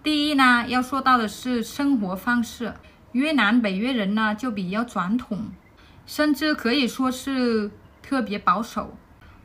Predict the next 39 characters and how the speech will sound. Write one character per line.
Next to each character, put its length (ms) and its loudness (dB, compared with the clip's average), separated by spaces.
文 240 4
化、 280 8
礼 200 2
会 260 0
各 220 -2
个 140 -2
方 200 0
面 260 4
都 440 -2
比 180 -2
较 160 -2
像 300 0
中 220 2
国。 360 -6
而 540 2
越 200 2
南 340 4
南 240 4
越 340 0
人 240 2
思 280 -6
想 300 -4
思 220 -6
维 240 -2
呢， 320 0
都 120 -2
是 200 -4
比 120 -6
较 160 0
开 240 0
放 380 2
的。 220 -6
第 160 -2
二 220 4
呢， 380 4
是 220 -4
北 300 0
越 320 0
有 320 -4